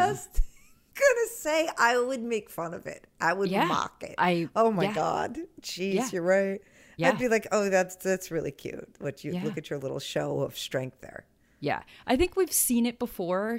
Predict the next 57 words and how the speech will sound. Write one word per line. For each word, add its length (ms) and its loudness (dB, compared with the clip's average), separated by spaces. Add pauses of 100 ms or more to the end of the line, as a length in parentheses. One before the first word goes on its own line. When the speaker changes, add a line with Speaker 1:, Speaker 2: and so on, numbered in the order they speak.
Speaker 2:
to 120 -6
some 340 -2
extent. 460 -6
Whenever 340 -4
he's 180 -8
tried 240 -10
to 120 -6
assert 280 -8
himself, 380 -10
that 180 -8
is 180 -10
what 120 -12
she 140 -12
does. 320 -10
So, 280 -6
but 240 -6
this 200 0
is 80 -4
gonna 200 -2
be 480 -8 (540)
Speaker 1:
Yeah, 300 -4
but 120 -4
he's 160 2
never 160 4
gone 280 -2
quite 260 6
this 140 -6
far. 120 -8
We've 140 2
Speaker 2:
No. 60 4
Speaker 1:
never 240 0
seen 380 -12
Marty 420 -6
like 200 -12
this. 120 0
Speaker 2:
No. 160 4
Speaker 1:
So 500 -6
this 340 -4
is 200 -12
gonna 240 -16
be, 320 -14 (220)
whoo. 600 2 (260)
Speaker 2:
Yeah. 200 -12 (520)
Yeah. 80 4
Speaker 1:
Okay, 100 4
Speaker 2:
I 40 2
mean, 240 2
Speaker 1:
Marty 380 6
Speaker 2:
I'd 60 -2
Speaker 1:
and 100 -2
Wendy, 120 0
Speaker 2:
like, 280 2
Speaker 1:
man. 360 -6
Speaker 2:
I'd 200 2
like 440 0
to 140 -4
think, 460 -2